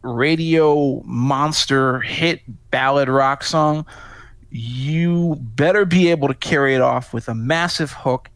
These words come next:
a-, and a theme that earns it. And the Foo Fighters absolutely do on My Hero,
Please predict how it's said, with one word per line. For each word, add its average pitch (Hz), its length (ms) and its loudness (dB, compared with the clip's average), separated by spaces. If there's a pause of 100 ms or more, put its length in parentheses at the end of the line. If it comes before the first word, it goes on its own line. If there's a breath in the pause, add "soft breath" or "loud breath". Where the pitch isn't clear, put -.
a-, 135 180 -2
and 127 140 0
a 120 60 -2
theme 160 400 -2
that 139 200 -2
earns 131 320 -2
it. 117 160 -4 (540 loud breath)
And 127 300 0
the 117 80 -6
Foo 180 240 -2
Fighters 131 400 0 (160)
absolutely 135 600 0
do 120 260 0
on 113 160 0
My 110 220 -2
Hero, 113 440 -6